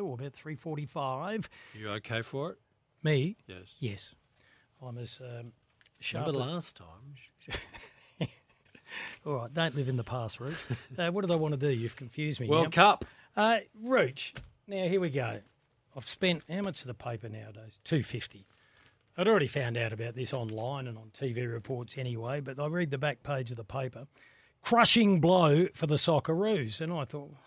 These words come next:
Speaker 1: "Hello, there's been a major problem."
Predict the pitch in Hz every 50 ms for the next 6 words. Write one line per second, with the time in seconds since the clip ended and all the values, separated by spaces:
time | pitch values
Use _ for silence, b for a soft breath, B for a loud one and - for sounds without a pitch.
0 | b b b - - 104 107 120 151 214 240 247 247 _ _ _ _ _ _ _
1 | _ _ _ _ _ - 156 - - - 120 104 113 123 123 123 120 117 127 -
2 | - 196 214 202 170 110 95